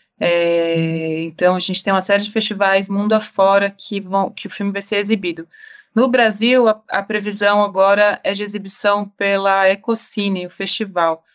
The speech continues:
Mas a gente ainda não tem datas, é, datas fechadas. Mas a boa notícia, é, e também a gente não tem data disso, é que talvez o f-,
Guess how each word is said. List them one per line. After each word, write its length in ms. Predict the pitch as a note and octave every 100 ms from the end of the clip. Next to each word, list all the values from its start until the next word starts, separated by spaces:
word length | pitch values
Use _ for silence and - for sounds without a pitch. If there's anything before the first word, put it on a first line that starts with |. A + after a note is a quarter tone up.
| _
Mas 140 | F3+ F#3
a 20 |
gente 240 | F#3+ G3+
ainda 160 | G3+ G3+
não 200 | G3+ G#3
tem 260 | G#3+ G#3+ G#3
datas, 960 | F#3+ F#3 F#3 G#3 G3 G3 F#3 - - -
é, 560 | F3+ F3 F3 E3+ D#3+ D#3+ D#3+ E3 - _ _ _ _ _
datas 340 | F3+ F3+ G3 -
fechadas. 680 | G#3+ G#3+ F3+ D#3+ D3+ D3+ - _ _ -
Mas 160 | G3
a 80 | A3
boa 200 | G#3+ A3+
notícia, 600 | A3 A3 - B3+ A#3+ A3+ G3 -
é, 80 | F3
e 100 | G3+
também 240 | G3 F#3+
a 20 |
gente 240 | F#3 F#3 F#3+
não 120 | F3+
tem 200 | F#3 F#3
data 300 | F3 - F3
disso, 480 | E3 G#3+ A3 - G3+ _ _ _ -
é 80 | F#3
que 140 | G#3+
talvez 560 | G#3 G3 F#3 G3 G3+ G#3
o 120 | G#3
f-, 220 | G#3+ -